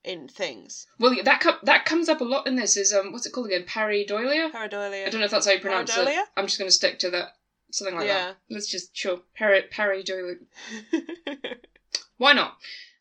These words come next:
Speaker 2: Um, <laughs> so, like, that one's got a bit more meat to it historically than
Speaker 1: Yeah.
Speaker 2: the last one. As in, like, it involves verifiably real people.
Speaker 1: Yeah.
Speaker 2: But, um, you know, it's still, like, you're telling me that people see a ghost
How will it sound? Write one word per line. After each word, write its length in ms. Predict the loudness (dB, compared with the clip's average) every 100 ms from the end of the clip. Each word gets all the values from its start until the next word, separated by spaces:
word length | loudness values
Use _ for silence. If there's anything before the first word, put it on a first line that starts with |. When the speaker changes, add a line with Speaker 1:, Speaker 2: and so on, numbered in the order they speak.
| 2
Speaker 2:
Um, 200 | 2 4 -2 2 8 8
<laughs> 380 | 8 -10 -10 0
so, 340 | 2 2 0 -8 -20 _ -14 0
like, 240 | 6 8
that 120 | 8 6
one's 180 | 4 6
got 200 | 4 4
a 100 | 2
bit 200 | 0 0
more 180 | -4
meat 320 | -2 -2 0 0
to 160 | 0
it 120 | 0 0
historically 540 | 0 4 6 6 2
than 240 | 2 0 0
Speaker 1:
Yeah. 40 |
Speaker 2:
the 60 | 0
last 340 | 0 -2 -4
one. 340 | -6 -4 -6 _ _ -4
As 160 | 0 2
in, 100 | 2
like, 220 | 2 2
it 100 | 0
involves 420 | 2 2 0 -2
verifiably 880 | 0 2 0 -2 -2 -2 -4 -4 -4
real 240 | -4 -4 -2
people. 460 | -2 0 -2 -2 -6 -18
Speaker 1:
Yeah. 420 | -8 -4 -4 -6 -6 6
Speaker 2:
But, 200 | 6 6
um, 480 | 4 4 0 -8 -10 -6
you 200 | 0 4
know, 160 | 6
it's 220 | 6 4 2
still, 220 | 2 4
like, 340 | 2 2 -8 _ _ -12
you're 220 | -6 -2
telling 440 | 4 4 6 2
me 180 | 0 -2
that 180 | -2 -4
people 360 | -6 -8 -8 -2
see 260 | 0 2
a 60 | 2
ghost 460 | 2 0 -2 -6